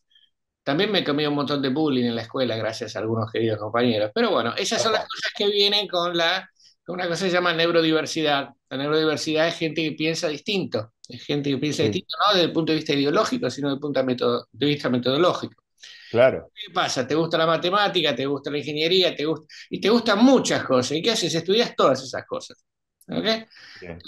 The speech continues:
Speaker 1: Estudié fotografía cuando era chico, estudié cine cuando era grande, estudié ética en el medio, estudié Big Data, me recibí de licenciado en Administración, tengo un M B A en Bocconi en Milán,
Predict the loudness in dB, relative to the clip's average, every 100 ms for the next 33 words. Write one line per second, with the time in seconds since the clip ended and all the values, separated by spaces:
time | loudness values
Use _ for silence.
0 | -20 -4 2 4 4 2 2 2 2 2
1 | 2 4 4 2 2 2 2 0 -2 -4
2 | -4 -4 -6 -2 -2 0 0 0 2 2
3 | 0 -2 -4 -8 _ -20 -8 -6 -2 2
4 | 4 4 2 0 0 0 0 2 2 2
5 | 4 6 4 0 -4 -6 -4 0 2 2
6 | 0 -2 0 2 2 0 0 2 2 0
7 | -4 -8 -6 -2 0 -2 -4 -4 -4 -2
8 | -4 -6 -6 -4 0 2 2 0 -2 0
9 | -2 -2 -2 0 0 0 -2 -4 -2 0
10 | 0 0 2 2 4 2